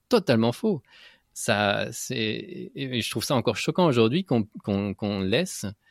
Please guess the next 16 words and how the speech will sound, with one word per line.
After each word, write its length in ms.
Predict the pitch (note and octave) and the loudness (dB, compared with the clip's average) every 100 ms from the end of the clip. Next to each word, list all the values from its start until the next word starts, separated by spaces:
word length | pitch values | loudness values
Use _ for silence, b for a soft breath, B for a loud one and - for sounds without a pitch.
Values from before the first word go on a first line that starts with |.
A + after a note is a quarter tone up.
| b b b - | b b b -4
euh, 280 | G2+ G2+ G2 | 2 2 2
d'autres, 260 | G2 G#2+ - | 0 -2 -2
de, 200 | A#2+ F#2+ | -8 -6
de 120 | F#2 | -6
telles 300 | G2 C#3+ D#3 | 2 2 4
énormités, 760 | A#2 A2 G#2+ G#2 F#2+ C3+ D#3+ D3+ | 4 4 4 2 0 2 2 2
euh, 400 | G#2 G2 G2+ G#2+ | 4 4 2 0
être 180 | A2 - | -4 -4
placardées 420 | C3 C3 A#2+ A#2+ | -4 -2 -2 -2
partout 400 | A2 D3+ - D#3+ | -2 -6 -4 0
dans 120 | C3+ | 2
la 160 | A#2+ G#2 | 4 4
ville 200 | A#2 D#3+ | 4 2
alors 240 | G2+ B2+ | 2 2
que 80 | - | -2
c'est 120 | - | -12